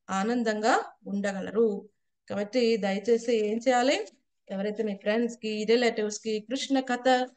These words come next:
జాయిన్ అవ్వమని చెప్పండి. అవలేకపోతే కనీసం ఈ రికార్డింగ్ విను, నీ టైంలో, నీ ఫ్రీ టైంలో విను. So కొంతమంది ఏం చేస్తారు? పొద్దున్న భగవద్గీత రామంటే "అమ్మో పొద్దున్న బాక్సులు పెట్టాలి."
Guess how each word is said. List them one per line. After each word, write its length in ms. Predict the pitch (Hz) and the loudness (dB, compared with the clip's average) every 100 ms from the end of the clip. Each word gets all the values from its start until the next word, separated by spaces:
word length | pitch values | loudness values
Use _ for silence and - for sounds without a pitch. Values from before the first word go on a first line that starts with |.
| - | -4
జాయిన్ 320 | 214 220 269 | -2 0 0
అవ్వమని 280 | 294 294 294 | 0 -2 -2
చెప్పండి. 480 | 285 285 277 285 285 - | -4 -2 -2 -2 -6 -6
అవలేకపోతే 800 | 202 226 294 294 294 285 285 294 - - | -2 0 0 0 -2 0 -2 -4 -10 -20
కనీసం 520 | - - 254 311 311 | -8 0 0 0 0
ఈ 120 | 302 | 0
రికార్డింగ్ 480 | 269 254 262 269 269 | 0 2 2 2 2
విను, 180 | 247 254 | 2 2
నీ 360 | 233 247 277 285 | 2 0 0 0
టైంలో, 400 | 240 233 247 208 | 0 0 0 0
నీ 260 | 220 285 285 | 0 -2 -2
ఫ్రీ 260 | 247 285 285 | -2 -2 2
టైంలో 320 | 254 254 240 | 2 4 0
విను. 300 | 208 202 208 - _ _ _ _ - | -2 -6 -10 -16 _ _ _ _ -4
So 60 | |
కొంతమంది 400 | 247 247 247 277 | 0 0 2 4
ఏం 100 | 269 | 4
చేస్తారు? 240 | 269 269 277 | 2 0 -2
పొద్దున్న 300 | 233 220 269 | 0 0 2
భగవద్గీత 480 | 247 247 240 277 277 | 4 2 0 -4 -2
రామంటే 260 | 277 285 | 0 2
"అమ్మో 140 | 262 277 | 2 2
పొద్దున్న 580 | 254 208 254 254 240 | 0 2 2 2 -2
బాక్సులు 420 | 214 208 220 220 226 | -4 -4 -4 -6 -6
పెట్టాలి." 460 | 190 196 190 269 | -4 -2 0 0